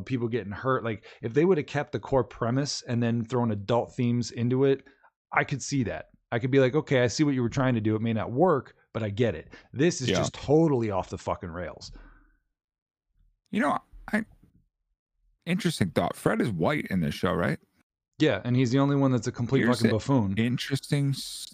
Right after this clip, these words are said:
Speaker 2: interesting thought I just had. Why would they make Shaggy, I get you're gonna make him the druggie, but of course you make him black.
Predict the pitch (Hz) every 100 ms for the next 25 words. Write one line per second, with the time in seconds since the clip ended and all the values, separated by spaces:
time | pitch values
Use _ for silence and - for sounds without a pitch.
0 | - 113 123 - 151 - 143 131 107 -
1 | 85 65 64 64 76 - 87 - - -
2 | _ _ _ _ _ _ _ - - 208
3 | 123 139 156 170 156 135 127 101 95 95
4 | 87 73 80 - - 120 107 104 98 76
5 | 57 127 - _ _ _ _ _ _ _
6 | _ 107 110 120 117 - 123 110 110 107
7 | 110 110 95 90 101 98 95 69 85 -
8 | - _ _ - - - - - 135 127
9 | 123 135 - - - - -